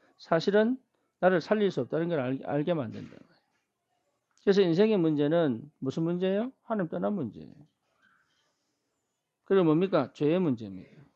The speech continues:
그래서 이거 반드시 인지하고 인식해야 됩니다. 네, 인지하고 인식해야 된다.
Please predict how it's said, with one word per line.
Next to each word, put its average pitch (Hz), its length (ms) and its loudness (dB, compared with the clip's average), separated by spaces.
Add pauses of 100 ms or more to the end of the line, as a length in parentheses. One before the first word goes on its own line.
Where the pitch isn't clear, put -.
(200)
그래서 160 180 -2
이거 208 280 2
반드시 214 760 -2 (140)
인지하고 170 800 0
인식해야 175 520 -6
됩니다. - 360 -16 (2250)
네, 120 300 -6 (120)
인지하고 196 460 6
인식해야 180 500 -2
된다. 113 420 -12